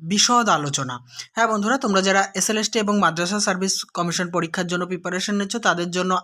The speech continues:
আজকের ক্লাসটি অত্যন্ত গুরুত্বপূর্ণ। কথা সাহিত্য থেকে যে সমস্ত ভিডিওগুলি আমি আপলোড করেছি, সেগুলো দেখার জন্য এবং তোমাদের সিলেবাসের অন্তর্গত সমস্ত ভিডিও দেখার জন্য কিন্তু আমার চ্যানেলটিকে সাবস্ক্রাইব করার পাশাপাশি আমার চ্যানেলের প্লেলিস্ট থেকে সমস্ত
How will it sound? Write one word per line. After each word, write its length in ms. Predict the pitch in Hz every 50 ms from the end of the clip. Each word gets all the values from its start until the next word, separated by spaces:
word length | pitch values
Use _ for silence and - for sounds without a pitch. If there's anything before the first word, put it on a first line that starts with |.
| - 165
আজকের 360 | 165 160 160 165 185 180 175 175 170 - - - - _ -
ক্লাসটি 320 | 190 180 180 - - 202 185 185
অত্যন্ত 320 | 180 185 - 220 220 233 233 240 214
গুরুত্বপূর্ণ। 500 | 226 220 220 220 233 214 214 226 226 233 233 233 226
কথা 160 | 190 180 202 202 -
সাহিত্য 240 | - 202 196 196 - 202 196
থেকে 140 | 214 202 208 190 185
যে 60 | 202 208 -
সমস্ত 260 | 240 220 233 233 233 233 202 190
ভিডিওগুলি 360 | 196 190 190 185 196 196 196 190
আমি 100 | 185 190 185 175
আপলোড 220 | 170 - 196 202 208 -
করেছি, 240 | 196 160 151 147 220 269 - - - - - -
সেগুলো 220 | - 202 185 196 190 185 185
দেখার 240 | 170 175 202 196 208 185
জন্য 180 | 165 151 160 180 233 240 208
এবং 120 | 196 196 196 190
তোমাদের 280 | 185 180 175 180 185 185 185 -
সিলেবাসের 460 | - 214 226 226 240 247 240 247 220 202
অন্তর্গত 340 | 185 170 185 180 175 180 170 185 -
সমস্ত 240 | 202 202 214 226 - 233 190
ভিডিও 180 | 190 185 190 180 170 170
দেখার 240 | 165 - - 196 196 185
জন্য 120 | 180 156 151 147
কিন্তু 160 | 151 151 160 226 226
আমার 140 | 202 165 160 160
চ্যানেলটিকে 440 | 175 160 160 165 160 170 170 185 185 180 - - - - _ - -
সাবস্ক্রাইব 420 | 202 - - - - 226 220 233 220 -
করার 200 | 214 202 196 190 190 -
পাশাপাশি 380 | 180 180 - 226 196 160 - 185 170
আমার 120 | 175 170 170
চ্যানেলের 340 | - 165 165 165 165 170 170 165 -
প্লেলিস্ট 380 | 208 214 226 233 240 233 - - -
থেকে 180 | 170 151 143 202 370 - - - - - _ - -
সমস্ত 240 | 240 233 247 240 -